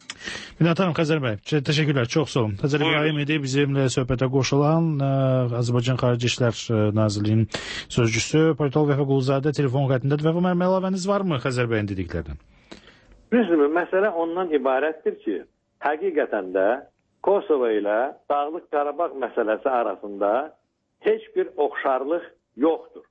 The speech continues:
Speaker 3: Yəni, Kosovanı Yugoslav imperiyası fəth edib və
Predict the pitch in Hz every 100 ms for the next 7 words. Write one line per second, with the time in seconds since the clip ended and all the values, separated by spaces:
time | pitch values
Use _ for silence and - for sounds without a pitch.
0 | _ _ _ _ _ _ _ _ - 175
1 | 180 170 - - 226 226 254 233 143 107
2 | 80 _ _ _ _ _ _ _ _ -
3 | 156 170 175 - 220 226 - 170 156 180
4 | 196 156 113 101 123 117 156 180 - _
5 | _ _ _ - - 202 - 127 104 104
6 | 113 160 - _ _ _ _ _ _ _
7 | - 151